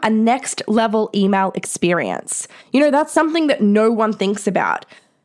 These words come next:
Most people are like, "Oh, email marketing is dead," or, "No, I love email marketing, it's so good," and then they spam you with sales emails.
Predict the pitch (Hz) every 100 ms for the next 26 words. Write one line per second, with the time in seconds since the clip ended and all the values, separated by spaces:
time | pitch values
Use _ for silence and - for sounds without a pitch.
0 | _ 226 262 262 302 285 240 226 - 311
1 | 311 285 254 247 233 233 233 220 220 202
2 | 180 214 196 180 175 - 190 180 226 285
3 | 269 226 214 247 294 240 240 226 226 220
4 | 226 214 - - 247 240 202 240 208 208
5 | 202 196 196 - - 202 220 202 185 185
6 | 233 277 269 254 170 165 92 - -